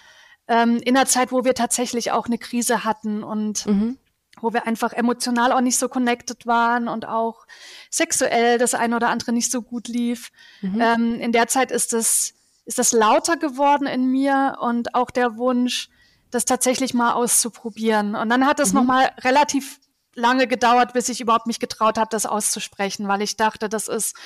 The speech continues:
Speaker 1: ich muss das irgendwie hinkriegen, das, das wird ja jetzt die Beziehung beenden, wenn ich das jetzt kommuniziere. Ich weiß gar nicht, wie ich das gut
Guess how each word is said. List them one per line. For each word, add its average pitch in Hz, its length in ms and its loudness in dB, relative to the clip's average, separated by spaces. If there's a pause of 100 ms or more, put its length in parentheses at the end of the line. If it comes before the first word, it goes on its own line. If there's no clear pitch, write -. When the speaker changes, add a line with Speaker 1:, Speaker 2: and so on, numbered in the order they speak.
(1120)
Speaker 1:
ich 190 300 -8
muss 247 240 0
das 240 180 0
irgendwie 226 320 -2
hinkriegen, 226 420 -2
das, 214 200 -6
das - 220 -8
wird 240 140 -2
ja 226 80 2
jetzt 220 320 0
die 226 60 -8
Beziehung 233 420 -2
beenden, 214 480 -2
wenn 202 140 -4
ich 208 140 -8
das - 180 -6
jetzt - 180 -6
kommuniziere. 214 680 -4
Ich 208 120 -4
weiß 196 180 -6
gar 208 140 -8
nicht, 208 180 -10
wie 226 80 -8
ich 208 100 -12
das - 200 -8
gut - 220 -12